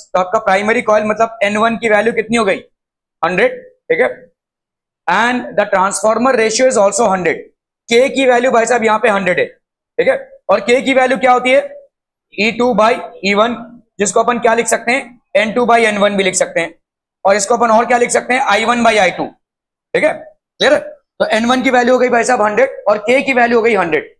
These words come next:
ठीक है। And the transformer ratio, the input voltage and the power। तो input voltage भाई साहब ई वन की value कितनी हो गई? Input voltage is two hundred twenty volts and the power P one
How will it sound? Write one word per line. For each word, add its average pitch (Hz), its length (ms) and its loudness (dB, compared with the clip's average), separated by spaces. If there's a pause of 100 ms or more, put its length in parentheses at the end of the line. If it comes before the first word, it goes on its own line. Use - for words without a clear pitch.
(240)
ठीक 175 100 -2
है। - 100 0 (440)
And 214 140 0
the 247 80 0
transformer 240 520 0
ratio, 220 280 0 (100)
the 214 160 0
input 247 320 -2
voltage 254 320 2
and 254 120 2
the 254 100 0
power। 202 320 2
तो 220 80 -4
input 220 340 -2
voltage 233 360 0
भाई 214 140 2
साहब 240 300 -2 (300)
ई 214 140 2
वन 233 200 0
की 247 120 0
value 233 260 0
कितनी 240 200 -2
हो 233 100 0
गई? 156 160 -4 (480)
Input 220 420 -2
voltage 220 420 -2 (300)
is 240 220 0 (180)
two 233 180 0
hundred 233 300 -2
twenty 214 340 0
volts 208 340 0 (520)
and 208 300 0
the 214 140 2
power 208 320 4 (220)
P 220 140 0
one 226 200 0